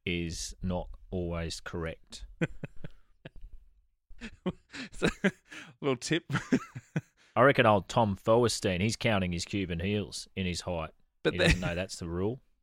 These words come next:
Speaker 2: What, the Cuban heels?
Speaker 1: Yeah, that you
Speaker 2: Yeah.
Speaker 1: can't, that you gotta take your shoes off to record your actual height.
Speaker 2: And again, this bloke's forty-nine and he's got the same haircut I did when I was,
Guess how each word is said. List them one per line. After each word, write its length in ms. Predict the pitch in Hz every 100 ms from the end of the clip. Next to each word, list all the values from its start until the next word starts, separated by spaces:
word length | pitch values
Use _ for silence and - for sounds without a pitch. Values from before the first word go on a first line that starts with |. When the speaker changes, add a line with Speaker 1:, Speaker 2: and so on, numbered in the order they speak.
| _
Speaker 2:
What, 220 | 139 123 - 156 -
the 140 | 135
Cuban 340 | - 131 107 110
heels? 480 | 127 113 101 - _ _ _ _ _ _ _ -
Speaker 1:
Yeah, 280 | 101 85 69 - -
that 140 | - 78
you 60 | 98
Speaker 2:
Yeah. 120 | 110
Speaker 1:
can't, 100 | 104
that 80 | 101
you 80 | 92
gotta 160 | 95
take 180 | 82 92
your 60 | 92
shoes 300 | - 92 90
off 200 | 98 -
to 180 | 90 80
record 360 | - 85 101 87
your 100 | 90
actual 320 | 87 - 85
height. 320 | 80 90 120 - _ -
Speaker 2:
And 100 | 123
again, 320 | 120 135 131
this 140 | 127 156
bloke's 320 | - 170 143
forty-nine 720 | - 147 139 123 120 120 110
and 80 | 104
he's 160 | 113 -
got 140 | 123
the 80 | 110
same 260 | 123 110
haircut 400 | 101 107 107 104 95
I 140 | 104
did 300 | 107 95 90
when 120 | 104
I 80 | 101
was, 340 | 95 92 -